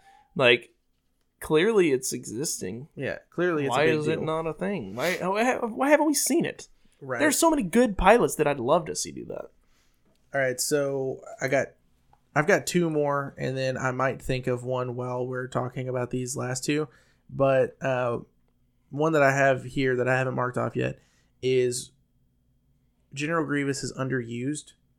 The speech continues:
Speaker 2: in the films, but
Speaker 1: Kinda, yeah.
Speaker 2: he's actually, like, I don't, okay, I don't really know how to go about this one.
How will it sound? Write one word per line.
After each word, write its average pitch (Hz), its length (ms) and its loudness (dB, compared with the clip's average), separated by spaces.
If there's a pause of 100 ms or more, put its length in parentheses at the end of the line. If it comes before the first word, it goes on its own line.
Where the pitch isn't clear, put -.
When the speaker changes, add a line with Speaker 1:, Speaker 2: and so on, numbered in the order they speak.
(400)
Speaker 2:
in 131 180 -6
the 123 60 -6
films, 139 540 -6 (1200)
but 135 600 2 (380)
Speaker 1:
Kinda, 240 260 -2
yeah. 170 360 -2 (960)
Speaker 2:
he's 139 680 -4
actually, 139 680 -2
like, 123 300 -4 (1900)
I 180 240 2
don't, 151 500 0 (340)
okay, 131 280 0
I 156 80 4
don't 202 100 2
really 151 180 0
know 131 140 -6
how 127 220 -4
to 123 200 -6 (160)
go 127 180 0
about 113 280 -6
this 123 160 -4
one. 131 160 -6